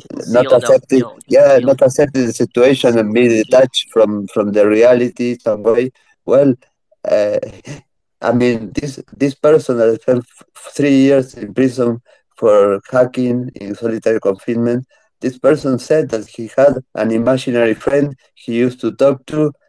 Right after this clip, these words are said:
Speaker 1: because it was the only way of coping with that situation. Creating, uh, and not, right now he has the disorder of multi-, multiple personalities, uh, all because of that. Uh,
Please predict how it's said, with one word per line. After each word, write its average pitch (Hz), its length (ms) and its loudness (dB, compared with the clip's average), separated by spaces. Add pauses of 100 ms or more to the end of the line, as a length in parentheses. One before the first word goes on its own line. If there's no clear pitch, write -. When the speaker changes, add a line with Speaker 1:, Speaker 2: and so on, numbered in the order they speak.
(140)
Speaker 1:
because 113 440 0
it 120 180 -4
was 135 200 0
the 143 100 0
only 139 220 4
way 127 260 4
of 117 160 -4
coping 123 440 -2
with 104 180 -6
that 117 280 2
situation. 113 920 -4 (360)
Creating, 120 720 -2
uh, 101 300 0 (220)
and 117 160 -2
not, 139 200 0 (120)
right 135 180 4
now 139 200 0 (100)
he 120 80 -8
has 123 300 -2 (360)
the 98 540 -6 (240)
disorder 123 640 -2
of 107 160 0
multi-, 120 640 -6
multiple 123 520 -2
personalities, 135 840 -2 (520)
uh, 98 380 0
all 127 140 0
because 127 320 -2
of 113 120 -4
that. 143 260 0
Uh, 98 260 -8